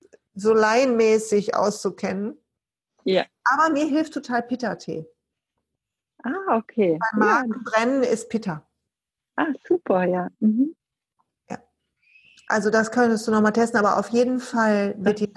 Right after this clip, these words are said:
Speaker 1: Langsamkeit, die
Speaker 2: probier ich, ja.
Speaker 1: wir haben das Energetische ja losgelassen. Du hast es hinter
Speaker 2: Ja.
Speaker 1: dir gelassen und bist über die Brücke gegangen. Also das müsste jetzt ganz anders sein. Yay!
Speaker 2: Ja, super. Vielen Dank. <laughs>
Speaker 1: Ja, ich freue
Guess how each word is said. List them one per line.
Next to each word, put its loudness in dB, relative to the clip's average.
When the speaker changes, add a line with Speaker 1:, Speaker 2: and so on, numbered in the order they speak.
Speaker 1:
Langsamkeit, 0
die 0
Speaker 2:
probier 2
ich, -2
ja. 0
Speaker 1:
wir -2
haben 0
das -2
Energetische 0
ja 2
losgelassen. -2
Du 0
hast -4
es -14
hinter 2
Speaker 2:
Ja. 0
Speaker 1:
dir -14
gelassen -14
und -14
bist -14
über -2
die -2
Brücke -8
gegangen. -12
Also -6
das -10
müsste -4
jetzt -6
ganz -2
anders -2
sein. -8
Yay! -2
Speaker 2:
Ja, 0
super. -2
Vielen 4
Dank. 2
<laughs> -2
Speaker 1:
Ja, 0
ich 0
freue 0